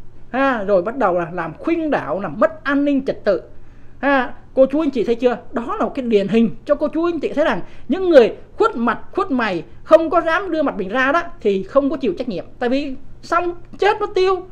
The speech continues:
Lên cái vụ ba mươi tỷ, à, xin lỗi bạn, ba mươi triệu này, cô chú anh chị cứ từ từ đi nha. Phải có khuyết điểm, phải có cái gì đó nên người ta mới giấu mặt. Ok,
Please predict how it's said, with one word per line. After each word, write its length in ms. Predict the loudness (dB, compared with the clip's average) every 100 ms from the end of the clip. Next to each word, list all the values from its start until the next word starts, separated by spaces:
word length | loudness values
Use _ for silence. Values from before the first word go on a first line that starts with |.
| -18 -2
Lên 260 | 6 6 6
cái 100 | 0
vụ 220 | 0 0
ba 180 | -2 0
mươi 160 | 0
tỷ, 340 | -2 -6 -6 -10 -8 0
à, 100 | 4
xin 140 | 4
lỗi 160 | 4 4
bạn, 160 | 2 0
ba 140 | 0
mươi 100 | 0 0
triệu 180 | -2
này, 160 | -4 -8 -12 -16 -14 -14 -18 -8
cô 160 | 2 2
chú 140 | 2
anh 120 | 0 0
chị 120 | -2
cứ 100 | 0
từ 140 | 0
từ 220 | 0 -2
đi 140 | -2 -4 -10 -14 -8
nha. 180 | -2 -2 -2
Phải 280 | -6 -6 -6 -6
có 300 | -6 -6 -10 -16 -16 -14 -14 -14 -8
khuyết 240 | 6 6 6
điểm, 260 | 0 -2 -12 -14 -4
phải 100 | 0
có 140 | 2
cái 100 | 4
gì 100 | 4
đó 240 | 2 0 0
nên 160 | 0 0
người 100 | -2
ta 100 | -4
mới 100 | -2
giấu 100 | -2
mặt. 140 | -2 -8 -12 -12 -8
Ok, 100 | -4